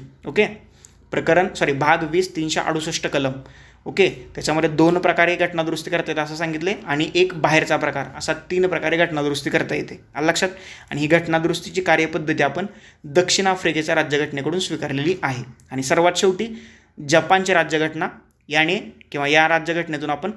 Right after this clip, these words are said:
कायद्याने प्रस्थापित केलेली कार्यपद्धती जी आहे, तर ती स्वीकारलेली आहे. तर अशा रीतीनं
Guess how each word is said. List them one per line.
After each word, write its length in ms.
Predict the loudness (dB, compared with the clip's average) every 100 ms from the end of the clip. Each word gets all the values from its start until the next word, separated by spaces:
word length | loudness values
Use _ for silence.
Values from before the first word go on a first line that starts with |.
| -12 -20 _
कायद्याने 400 | 2 2 2 0
प्रस्थापित 520 | 0 -2 -4 -6 -6 -6 -4
केलेली 260 | -2 0
कार्यपद्धती 840 | -2 2 4 4 2 -2 -4 -6 -4
जी 100 | -4
आहे, 200 | -6 -10 -18 _ _ -12
तर 80 | -10
ती 440 | -4 -4 -4 -8
स्वीकारलेली 600 | -4 -2 0 2 2 2 0
आहे. 200 | -2 -2 -8 -16 -20 -20 _ _ -4
तर 60 |
अशा 380 | -2 2 4 6
रीतीनं 320 | 4 2 0